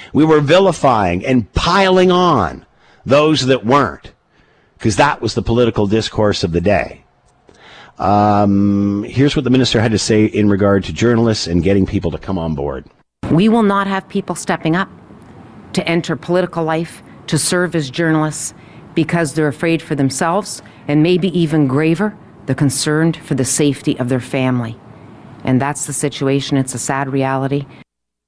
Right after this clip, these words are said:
Speaker 1: Uh, and in regard to Canadians stepping up to solve this problem.
Speaker 2: We have to go beyond that and, in,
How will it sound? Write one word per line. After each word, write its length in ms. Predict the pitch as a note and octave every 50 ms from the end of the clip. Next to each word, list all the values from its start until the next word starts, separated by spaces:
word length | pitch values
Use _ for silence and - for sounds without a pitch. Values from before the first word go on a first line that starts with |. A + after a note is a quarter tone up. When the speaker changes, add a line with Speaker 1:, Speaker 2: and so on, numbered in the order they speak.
| _ _ _ _ _ _ _ _ - - - - - - - -
Speaker 1:
Uh, 340 | G#2+ B2 B2 B2+ B2+ C3 B2
and 200 | B2+ C3 C#3 D3+
in 120 | D#3+ E3
regard 360 | E3+ D#3+ C#3+ D3+ D#3 D#3+ D#3
to 120 | - D3+ D3
Canadians 880 | - - C#3+ C#3+ D#3+ G3+ B3 C4+ A#3+ G#3 E2 D2+ D2 C#2+ - - - - -
stepping 460 | - - - A#2 F#2+ - C3 A#2+ A2+
up 160 | G#2 - -
to 80 | - C#3+
solve 300 | - - D3+ C3 A#2 F#2
this 140 | E2+ D2+ -
problem. 420 | - F#2 D#2 C#2+ C2+ - - - - - - _ _ _ _ _ _ _ - - - - -
Speaker 2:
We 160 | - D#3+ C#4
have 500 | - - - F3 F3+ F#3 F#3 - - -
to 180 | - E3+ D#3
go 220 | C#3 C#3+ D3+ D3 C#3
beyond 500 | C3 C#3+ D3 C#3+ D3+ D#3+ F3 F3+ F#3 D#3
that 360 | - E3 D3+ D3 D3 D3 D3 - - - - - - - - - -
and, 120 | D3+ D#3
in, 200 | D3+ D3+ D#3